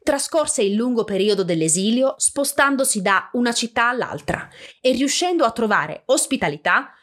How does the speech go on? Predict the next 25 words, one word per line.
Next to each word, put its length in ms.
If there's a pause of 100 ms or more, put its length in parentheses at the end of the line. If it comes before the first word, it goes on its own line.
presso 280
le 100
corti 320
signorili. 600 (760)
Soggiornò 560
brevemente 500
a 60
Forlì, 560 (320)
alla 240
corte 320
della 180
nobile 340
famiglia 480
degli 520
Ordelaffi. 1200 (140)
Si 180
recò 260
anche 240
a 40
Bologna, 520 (140)
a 160
Padova 520
e 100
a 80
Treviso. 720